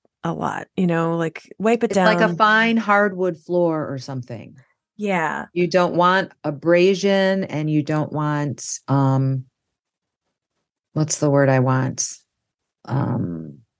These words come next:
Speaker 2: I don't know. It'll come to me later, but any sort of stripping kind of
Speaker 1: Yes. The chemicals you wanna stay away from because it's gonna, it's just,
Speaker 2: Yeah.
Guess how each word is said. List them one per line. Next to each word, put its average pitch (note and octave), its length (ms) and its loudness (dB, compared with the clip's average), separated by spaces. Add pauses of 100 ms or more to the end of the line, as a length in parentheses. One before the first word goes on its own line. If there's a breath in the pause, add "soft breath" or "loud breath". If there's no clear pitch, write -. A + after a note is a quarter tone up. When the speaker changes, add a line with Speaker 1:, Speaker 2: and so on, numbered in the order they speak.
(240)
Speaker 2:
I C#3 80 -4
don't C3+ 120 -2
know. B2+ 120 0
It'll C3 120 0
come C#3 200 -4
to C3 120 -8
me C3 100 0
later, A#2+ 240 0
but A2 200 0
any D3+ 240 2
sort D3 340 2
of B2+ 320 0
stripping E3+ 1600 0
kind E3+ 400 4
of D#3 60 0
Speaker 1:
Yes. - 600 -6 (340)
The A3+ 80 -4
chemicals A3 640 2
you F3 80 0
wanna E3+ 180 0
stay D#3+ 220 -2
away F#3 240 4
from D#3+ 260 -2
because E3 240 -6
it's F3 160 -8
gonna, E3 420 0 (280)
it's F3+ 200 0
just, D3+ 460 -4 (360)
Speaker 2:
Yeah. - 80 -2